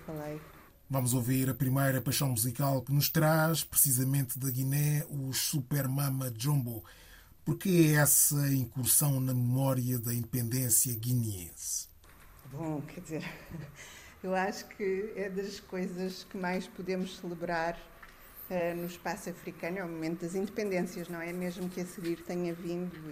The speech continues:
Speaker 1: e isso está muito estudado também, o momento das grandes desilusões. Ah,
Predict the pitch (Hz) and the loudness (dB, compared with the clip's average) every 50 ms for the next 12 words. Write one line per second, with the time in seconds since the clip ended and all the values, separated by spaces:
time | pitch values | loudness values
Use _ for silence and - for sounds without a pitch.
0 | - 151 147 139 - - - 143 135 135 139 147 147 147 - - - - - 143 | -12 -12 -12 -14 -14 -14 -10 -8 -8 -8 -8 -8 -10 -10 -12 -16 -18 -14 -10 -8
1 | 175 202 214 208 - - - 170 160 156 160 165 160 160 160 160 160 160 170 180 | -6 -6 -8 -8 -12 -14 -12 -10 -8 -8 -6 -6 -6 -4 -4 -4 -4 -6 -6 -8
2 | - - 165 156 160 180 170 160 170 170 165 - - - 175 160 165 165 165 180 | -10 -12 -12 -10 -8 -8 -6 -6 -6 -6 -8 -10 -12 -12 -12 -12 -12 -10 -6 -2
3 | 233 233 208 170 160 160 160 - - - - - - - - - - - - - | 0 0 0 0 0 -2 -4 -6 -12 -16 -18 -20 -20 -20 -20 -20 -20 -20 -20 -20
4 | - - 170 160 156 151 151 147 143 139 139 135 131 131 131 | -16 -12 -10 -8 -6 -6 -6 -6 -6 -6 -6 -6 -6 -6 -8